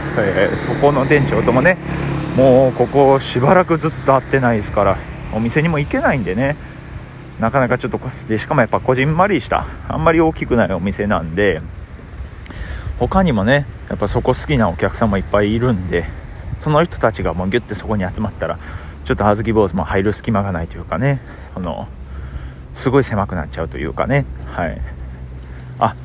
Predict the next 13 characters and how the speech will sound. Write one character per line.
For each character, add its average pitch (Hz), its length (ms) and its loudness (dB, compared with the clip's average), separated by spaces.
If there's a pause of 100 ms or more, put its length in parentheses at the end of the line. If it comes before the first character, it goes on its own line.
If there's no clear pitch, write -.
あ 98 160 2
の、 90 360 -2 (1000)
あ、 95 260 4
こ 127 100 0
の 123 120 2
店 123 220 2
長、 98 180 0 (540)
や 131 80 6
っ - 20 -2
ぱ 175 140 4
り 139 80 -4
そ - 100 -6
の、 87 180 -2